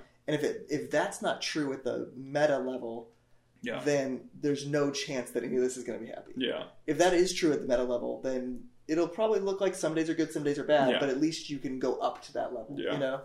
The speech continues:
Speaker 2: Yeah, yeah. When it's, what do you feel at the end of the day? It's like, yeah,
Speaker 1: Yeah.
Speaker 2: that, like, it was a rough day or whatnot, but if, like, oh, it's been a rough week, oh, it's been a rough month, oh, it's <laughs> like, you know, it's like, okay,
Speaker 1: It's
Speaker 2: like,
Speaker 1: like, I'm not okay up
Speaker 2: yeah,
Speaker 1: here.
Speaker 2: I'm not
Speaker 1: Yeah.
Speaker 2: okay, yeah.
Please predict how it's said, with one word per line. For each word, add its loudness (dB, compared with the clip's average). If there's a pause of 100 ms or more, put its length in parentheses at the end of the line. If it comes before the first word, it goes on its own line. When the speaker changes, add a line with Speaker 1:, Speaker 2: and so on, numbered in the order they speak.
Speaker 2:
Yeah, 2
yeah. 2
When 0
it's, -6
what 4
do 2
you 0
feel 0
at -2
the -4
end -4
of -12
the -8
day? -4
It's -14
like, -4
yeah, 2
Speaker 1:
Yeah. 4
Speaker 2:
that, 4
like, 0
it 4
was 4
a 0
rough 0
day 2
or 0
whatnot, -2
but -6
if, -8
like, -6
oh, -6
it's -6
been -10
a -10
rough -10
week, -8
oh, -10
it's -14
been -12
a -10
rough -8
month, -8
oh, -4
it's -4
<laughs> 2
like, -
you 6
know, 8
it's 0
like, 0
okay, 2
Speaker 1:
It's 0
Speaker 2:
like, 4
Speaker 1:
like, -6
I'm -2
not 2
okay -2
up -2
Speaker 2:
yeah, 8
Speaker 1:
here. -
Speaker 2:
I'm 6
not 6
Speaker 1:
Yeah. 6
Speaker 2:
okay, 0 (140)
yeah. -10